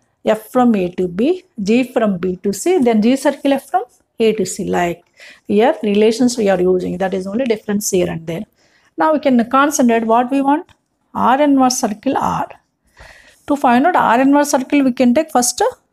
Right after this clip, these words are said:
R first, then only R inverse. Don't take R inverse first. Okay, now come to the,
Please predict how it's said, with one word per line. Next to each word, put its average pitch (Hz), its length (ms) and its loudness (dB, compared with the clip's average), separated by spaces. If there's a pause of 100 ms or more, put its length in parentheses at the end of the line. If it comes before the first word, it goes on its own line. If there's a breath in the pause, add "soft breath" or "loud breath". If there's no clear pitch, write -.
(140)
R 220 320 0
first, 202 280 -2
then 285 280 2
only 339 240 2
R 190 160 0
inverse. 170 360 -6
Don't 254 260 0
take 269 160 0
R 202 260 2
inverse 175 200 -8
first. - 400 -8 (400 soft breath)
Okay, 247 220 -2
now 269 160 2 (180)
come 277 240 0
to 254 100 0
the, 196 300 0